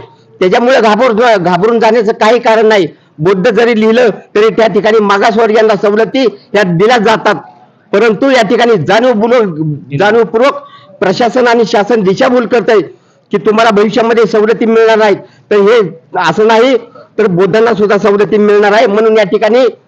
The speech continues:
मी प्रशासनाचा जाहीर धिक्कार करतो आणि इथून पुढे येणारे सर्वेला त्यांनी बौद्ध असा उल्लेख करावा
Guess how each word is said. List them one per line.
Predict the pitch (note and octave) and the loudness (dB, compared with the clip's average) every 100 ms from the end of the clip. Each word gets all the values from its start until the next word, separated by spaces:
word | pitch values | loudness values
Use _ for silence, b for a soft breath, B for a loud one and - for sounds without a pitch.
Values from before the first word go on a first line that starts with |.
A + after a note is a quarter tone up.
| _ | _
मी | F#3+ G#3+ | -2 -2
प्रशासनाचा | G#3+ F#3+ G#3+ G3+ G#3 G#3 G3+ | 0 -2 0 0 0 0 0
जाहीर | F3 F3+ G#3+ G#3 F3+ | 0 0 -2 -2 -4
धिक्कार | F3+ E3+ F3+ G#3+ | -2 -2 -2 -2
करतो | A3 A3+ C4 C4 - B B - | -2 -2 0 -2 -4 B B -4
आणि | F3+ G#3 | 0 2
इथून | G3 A3+ | 2 0
पुढे | A3+ A3+ | 0 0
येणारे | A3+ G#3+ A3 A3+ | 2 2 2 0
सर्वेला | F#3+ G#3 G3+ A#3 G#3+ A3+ D#3+ - _ _ - | 0 0 2 2 2 2 0 -8 _ _ -2
त्यांनी | G3+ A#3 A#3+ | 0 2 2
बौद्ध | F#3 G#3+ E3+ C4 A#3 - - - | 0 0 0 0 0 -2 -10 -6
असा | F3 B3 A3+ | -4 0 0
उल्लेख | A3 A#3 | 0 0
करावा | A#3 A3 A3 G3+ B2+ | 0 0 2 0 -2